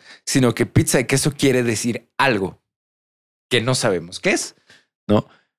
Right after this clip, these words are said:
Pero el Internet, siendo el Internet, pues ya ellos inmediatamente ya desarrollaron la teoría, ya, ya, este, interpretaron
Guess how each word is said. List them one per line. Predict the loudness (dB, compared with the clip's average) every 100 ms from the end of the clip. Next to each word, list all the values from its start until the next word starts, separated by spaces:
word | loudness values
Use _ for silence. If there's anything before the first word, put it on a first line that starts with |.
| _ 0
Pero | 2 4 2 -2 -4 -2
el | -2
Internet, | 0 0 2 0
siendo | 2 0 2
el | 0
Internet, | 0 0 0 0 -2
pues | 2
ya | 4 2 -2 _ -12 -12 -14 _ 0
ellos | 2 2 2
inmediatamente | 2 4 2 2 2 2 4
ya | 4 2
desarrollaron | 0 0 2 4 2 2
la | 0
teoría, | 2 2 2 2
ya, | 2 2 2 0 0
ya, | 0 2 2 0 -4
este, | -4 -4 -6 -4 -2
interpretaron | 0 0 0 0 0 -2 2 2 2 2 -2